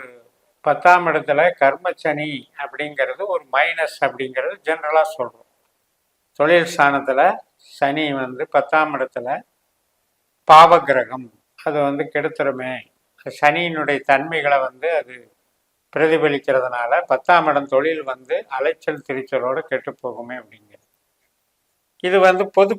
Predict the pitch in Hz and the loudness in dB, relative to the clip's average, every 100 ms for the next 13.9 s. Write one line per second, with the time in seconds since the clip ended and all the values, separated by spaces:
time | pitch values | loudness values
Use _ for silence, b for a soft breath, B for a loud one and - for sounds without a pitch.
0 | 190 151 - - _ _ _ - 135 135 | 4 4 2 -12 _ _ _ -2 -2 2
1 | 131 143 165 175 170 160 165 160 170 170 | 4 6 6 4 4 6 4 2 0 0
2 | 143 151 147 139 143 135 190 - _ 123 | 0 -2 -4 -8 0 0 0 -4 _ 2
3 | 131 147 - 143 143 131 131 120 147 - | 6 6 4 -4 0 0 -2 -2 -2 -2
4 | 143 131 131 131 120 120 127 117 120 120 | -6 -4 -8 -4 -4 -4 -10 -10 -10 -10
5 | - _ _ _ _ _ _ _ _ - | -16 _ _ _ _ _ _ _ _ 2
6 | 190 165 156 151 180 - 165 135 143 139 | 2 6 4 6 0 2 -2 2 2 2
7 | 151 143 131 - 139 131 127 131 127 123 | -2 -8 -12 -4 -2 0 -2 -6 -6 -6
8 | 120 - 147 151 - 135 147 170 139 135 | -10 -4 -2 -2 -4 -4 -4 -10 -6 -6
9 | 131 135 - 120 127 123 - 123 - _ | -4 -8 -8 -10 -8 -8 -12 -20 -20 _
10 | _ _ _ _ _ _ - 143 165 165 | _ _ _ _ _ _ 0 4 4 4
11 | 160 185 196 185 147 147 143 156 151 135 | 4 4 2 0 0 2 2 4 4 4
12 | 170 175 175 - 170 131 - 160 151 135 | 2 2 0 0 2 2 0 0 0 -2
13 | 139 135 131 127 127 123 117 113 | -4 -2 0 -2 -2 -12 -12 -10